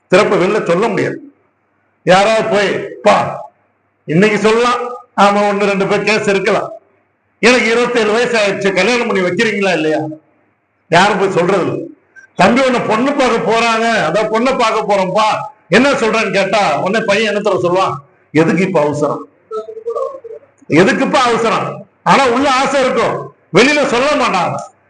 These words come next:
"இப்ப என்னப்பா அவசரம்? ஏய், பாத்துடலாம், பாருங்க, பாருங்க." அப்படிதான். ஆனா அதான் சொன்ன, "கையில் ஊமன் கண்ணில் காக்கும்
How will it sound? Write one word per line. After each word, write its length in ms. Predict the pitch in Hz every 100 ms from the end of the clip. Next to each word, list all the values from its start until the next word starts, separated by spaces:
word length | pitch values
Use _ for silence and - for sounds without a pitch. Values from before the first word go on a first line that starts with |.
| _
"இப்ப 280 | - 139 190
என்னப்பா 320 | 196 311 311
அவசரம்? 640 | 247 240 226 208 208 147 139
ஏய், 140 | - 160
பாத்துடலாம், 480 | 208 208 202 165 -
பாருங்க, 280 | 185 139 139
பாருங்க." 520 | 165 165 160 147 165
அப்படிதான். 360 | 180 202 175 - - _ _
ஆனா 300 | 196 220 196
அதான் 220 | 262 277
சொன்ன, 180 | 226 151
"கையில் 560 | 139 190 233 285 269
ஊமன் 420 | 247 240 247 285 277
கண்ணில் 420 | 196 247 269 226
காக்கும் 500 | 233 220 226 285